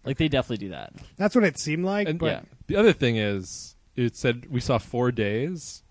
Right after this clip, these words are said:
Speaker 3: but he said in the hotel he'd been gone for a week. So it's possible there were, like, seven employees he interacted with, and they picked the best four to show.
Speaker 2: I really wanted to
Speaker 1: Agreed.
Speaker 2: see him with, like, an alcoholic. Like, he just comes to work, and after work, he just sits at the bar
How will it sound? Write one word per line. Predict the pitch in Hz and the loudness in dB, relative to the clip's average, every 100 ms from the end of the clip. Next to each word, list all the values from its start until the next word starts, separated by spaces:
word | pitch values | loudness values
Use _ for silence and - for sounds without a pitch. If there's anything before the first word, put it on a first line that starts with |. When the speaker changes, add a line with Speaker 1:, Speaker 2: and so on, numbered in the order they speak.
| - | -6
Speaker 3:
but | - 113 | -2 -2
he | 120 | -2
said | - 123 123 | -2 0 2
in | |
the | 117 | 2
hotel | 113 - - 110 101 | 0 -2 -4 -2 -2
he'd | 104 | -6
been | 92 104 | -4 -2
gone | 104 98 | -2 -4
for | - | -6
a | 95 | -8
week. | 90 107 185 - - _ _ | -6 -10 -10 -16 -20 _ _
So | _ 107 | _ -6
it's | 104 | -4
possible | - 165 165 151 117 113 107 101 95 - _ _ | 2 4 4 2 2 2 2 0 -4 -10 _ _
there | - | 0
were, | 104 104 | 2 2
like, | 104 95 - | 0 -4 -8
seven | - - 123 117 | -14 -4 -2 0
employees | 107 98 104 98 - | -2 -2 0 0 -2
he | |
interacted | 98 95 - | -4 -4 -8
with, | 95 92 - - | -8 -8 -8 -10
and | 113 | -8
they | 95 | -2
picked | - 107 | -2 -4
the | 98 | -10
best | 87 - | -12 -14
four | - 101 101 - 127 - | -14 -12 -12 -12 -16 -16
to | 104 | -14
show. | - - - - - - - - - - | -14 -16 -20 -20 -18 -18 -18 -20 -20 -6
Speaker 2:
I | - | 4
really | 156 185 | 6 8
wanted | 190 175 | 8 6
to | 139 | 4
Speaker 1:
Agreed. | 127 | 0
Speaker 2:
see | - 147 | 0 0
him | 143 135 | 0 0
with, | 123 - | -2 -4
like, | 117 117 | -8 -6
an | |
alcoholic. | 120 113 110 104 107 101 - - - | -6 -6 -6 -6 -8 -8 -14 -20 -18
Like, | 110 104 - _ - _ | -16 -16 -18 _ -20 _
he | - | -8
just | 143 135 | -6 -6
comes | - 165 147 | -2 0 2
to | 151 | 4
work, | 156 147 | 4 2
and | 147 | -2
after | 143 151 | 2 2
work, | 143 | 2
he | - | 0
just | 139 127 - | -2 -4 -4
sits | 151 143 | -4 -4
at | 127 | -8
the | |
bar | 117 120 110 104 101 | -8 -6 -6 -8 -14